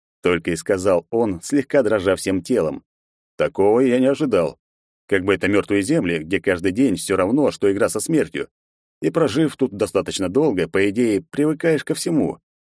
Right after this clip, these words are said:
Отчего тогда он сопли по лицу размазал? «Врёшь!» прорычал я,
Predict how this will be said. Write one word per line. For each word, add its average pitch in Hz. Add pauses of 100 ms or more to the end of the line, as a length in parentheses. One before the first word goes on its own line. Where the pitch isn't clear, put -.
Отчего 123
тогда 123
он 113
сопли 127
по 95
лицу 98
размазал? 90 (360)
«Врёшь!» 127 (120)
прорычал 87
я, 101